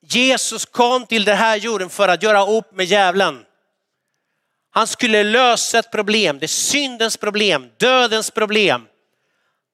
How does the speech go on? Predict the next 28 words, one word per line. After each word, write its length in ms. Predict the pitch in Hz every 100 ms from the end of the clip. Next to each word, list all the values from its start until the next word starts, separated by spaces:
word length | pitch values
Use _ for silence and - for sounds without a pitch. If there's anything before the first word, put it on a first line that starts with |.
| _ _ _
ondskans 840 | 277 311 214 - - - 285 262 -
problem, 520 | 233 220 208 123 107 _
Satans 800 | - - 269 220 143 - 247 233
problem. 440 | 196 160 135 131 113 _ _ _ _ _ _ 165
Nej, 160 | 160
han 280 | 143 180 170
är 60 | 123
ett 100 | -
problem. 360 | 117 120 113 _ _ _ _ _ _ _ _ _ _ _ _ _ _ _ _ _ _ _ _ _ _ _ _ _ _ _ _ _ _ _ _ _ _ _ _ _ _ _ _ _ _
Och 220 | - 202 220
i 60 |
första 400 | - 277 254 -
Johannes 640 | 233 226 247 196 165 - -
tre 340 | - 233 226 214
och 320 | 208 202 214
åtta, 460 | 202 - 220 151 - _ _ _ _ -
eh, 160 | 190
framförallt 520 | 185 208 190 208 208
den 100 | 185
sista 440 | 170 233 220 - 190
delen 500 | 185 214 226 208 202
av 240 | 175 170 160
den 180 | 180
texten, 420 | 170 185 - 185 165
det 80 |
står 220 | 165 208 196
så 140 | 208
här. 360 | 185 196 135